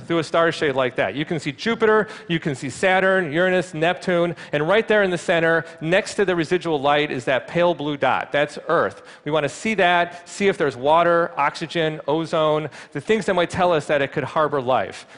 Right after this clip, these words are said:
I think this is the coolest possible science. That's why I got into doing this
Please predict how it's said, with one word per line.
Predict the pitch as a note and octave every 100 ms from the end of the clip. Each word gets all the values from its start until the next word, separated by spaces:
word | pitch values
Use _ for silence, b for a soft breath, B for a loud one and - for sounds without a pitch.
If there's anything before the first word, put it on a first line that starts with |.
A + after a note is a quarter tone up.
| B B -
I | F#3+
think | F#3+ F#3
this | F3+ D#3+
is | D#3
the | C#3
coolest | - F#3 D#3+ D#3 -
possible | C#3 C3+ C#3 A#2+
science. | - C3+ A#2 G2+ - - B
That's | D#3+ E3
why | F3+ D3+
I | D3+
got | D#3 C#3+
into | C#3 C3+
doing | C3 D3+ C#3 A#2+
this | - -